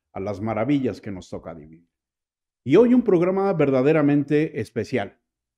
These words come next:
Antes que todo, le ofrezco una disculpa sentida.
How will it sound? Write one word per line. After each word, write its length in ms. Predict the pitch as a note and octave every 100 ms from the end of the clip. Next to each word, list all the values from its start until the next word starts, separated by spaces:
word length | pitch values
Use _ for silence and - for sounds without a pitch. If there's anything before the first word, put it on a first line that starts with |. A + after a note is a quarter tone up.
| _ _ _ _ _ _ _
Antes 360 | E3 A#3+ A#3 -
que 100 | D3
todo, 320 | F3+ F3 F#3
le 100 | D#3+
ofrezco 460 | B2+ D3+ D#3+ -
una 440 | C#3 C#3 C3+ C#3 C#3
disculpa 640 | A#2+ G#2 - B2 B2 B2
sentida. 640 | A#2+ G#2+ F#2 G#2 F2+ D#2